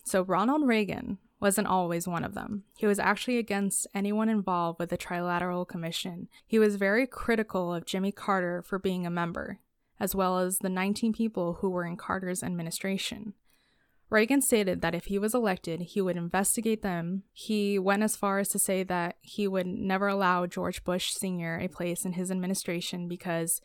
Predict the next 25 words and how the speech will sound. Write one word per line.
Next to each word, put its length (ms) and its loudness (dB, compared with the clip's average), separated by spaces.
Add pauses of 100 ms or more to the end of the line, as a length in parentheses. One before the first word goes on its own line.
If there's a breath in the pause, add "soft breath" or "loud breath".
by 220 -2
now 200 -2
we 100 -6
know 200 -4
that 180 -6 (160)
Bush 220 -4
was 160 -2
a 80 8
<laughs> 0 -
reptilian, 720 4 (100)
but 420 0
I'm 120 -2
sure 240 -2
he 120 -2
knew 220 -2
too. 400 0 (240 soft breath)
This 180 4
is 80 2
why 180 6
Reagan 360 4
was 160 4
heavily 320 2
threatened 480 0
and 100 0
even 540 -2